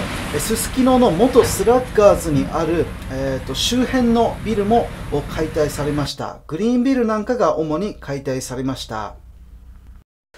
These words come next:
スラッガーズとビル三棟かな。なので、四つぐらいの建造物が一気に解体されたことになります。第七、えー、第六グリーンビル、二つのグリーンビルと、もう一つレンガ調の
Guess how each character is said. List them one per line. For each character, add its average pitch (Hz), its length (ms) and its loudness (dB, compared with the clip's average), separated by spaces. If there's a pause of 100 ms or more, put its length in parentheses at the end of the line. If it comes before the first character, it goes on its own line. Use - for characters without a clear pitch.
(160)
ス - 220 -10
ラ 254 220 2
ッ - 60 -2
ガ 226 140 8
ー - 20 -2
ズ 185 160 -8
と 175 280 2
ビ 262 140 2
ル 185 160 0
三 277 460 -4
棟 151 300 -2
か 120 180 -8
な。 180 240 -4 (280)
な 233 100 -2
の 226 140 2
で、 139 140 0
四 190 280 0
つ 277 200 -4
ぐ 294 120 0
ら 262 200 4
い 233 80 2
の 220 540 2
建 202 220 -2
造 202 160 4
物 165 220 -8
が 143 160 -4
一 262 180 -2
気 - 140 -6
に 202 140 0
解 156 300 -6
体 143 200 -2
さ 139 160 -8
れ 135 80 -8
た 135 140 -8
こ 139 140 -8
と 120 140 -12
に 113 120 -10
な 120 120 -8
り 139 120 -2
ま 156 160 -4
す。 - 180 -12 (260)
第 214 300 2
七、 214 540 0
え 143 40 -8 (240)
ー、 - 40 -12
第 180 260 0
六 180 320 -4
グ 151 200 -8
リ 165 120 -2
ー 156 80 -4
ン 147 80 -6
ビ 143 120 -2
ル、 117 240 -10
二 160 240 -8
つ 196 120 -8
の 156 140 -2
グ 151 140 -6
リ 160 80 -4
ー 151 100 -4
ン 151 60 -8
ビ 156 100 -4
ル 139 100 -6
と、 208 300 0 (300)
も 175 200 -4
う - 20 -4
一 214 200 -2
つ 139 120 -4
レ 156 160 0
ン 208 100 -2
ガ 196 140 0
調 175 300 -2
の 160 300 -4